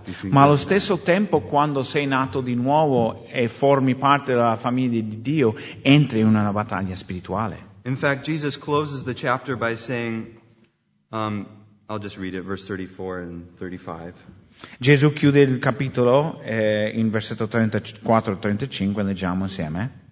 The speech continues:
Speaker 1: "Salt is good, but if it has lost its taste, how shall it be, how shall its saltiness be restored? It is of no use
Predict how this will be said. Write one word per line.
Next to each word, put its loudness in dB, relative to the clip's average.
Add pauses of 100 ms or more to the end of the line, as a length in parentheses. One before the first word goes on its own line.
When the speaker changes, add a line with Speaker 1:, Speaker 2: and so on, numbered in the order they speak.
(220)
Speaker 1:
"Salt -4
is -4
good, -4
but -4
if -6
it -6
has -8
lost -8
its -14 (200)
taste, -12 (680)
how -8
shall -12
it -14
be, -14 (120)
how -6
shall -10
its -16
saltiness -12
be -14
restored? -10 (3000)
It -6
is -4
of -4
no -2
use -8